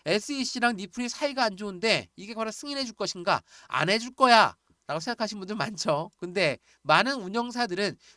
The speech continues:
왜 에스이씨한테 이티에프를 계속 승인 신청할까요? 그 이유가 여기에 나와 있다라는 겁니다. 에스이씨는 힘이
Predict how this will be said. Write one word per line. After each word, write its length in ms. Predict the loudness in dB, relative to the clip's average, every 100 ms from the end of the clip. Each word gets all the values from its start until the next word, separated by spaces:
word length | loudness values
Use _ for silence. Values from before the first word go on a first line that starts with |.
| 4
왜 280 | 6 6
에스이씨한테 680 | 2 -2 -6 -4 -2 -2 -2
이티에프를 580 | -6 -6 -6 -6 -4 -8
계속 360 | -6 -6 -4 -6
승인 240 | -6 -8
신청할까요? 760 | -8 -8 -4 -2 0 0 0 -6 _ _ _ _
그 140 | -12 -10
이유가 520 | -8 -8 -2 0 -2 -8 _ _ -10
여기에 360 | -6 -4 -4 -4
나와 220 | -4 -6
있다라는 380 | -8 -10 -10 -12
겁니다. 380 | -18 -20 -20 _ _ _ _ _ -6
에스이씨는 800 | -4 -4 -6 -6 -4 -2 -2 -4 _ _
힘이 480 | -14 -10 -6 -6 -10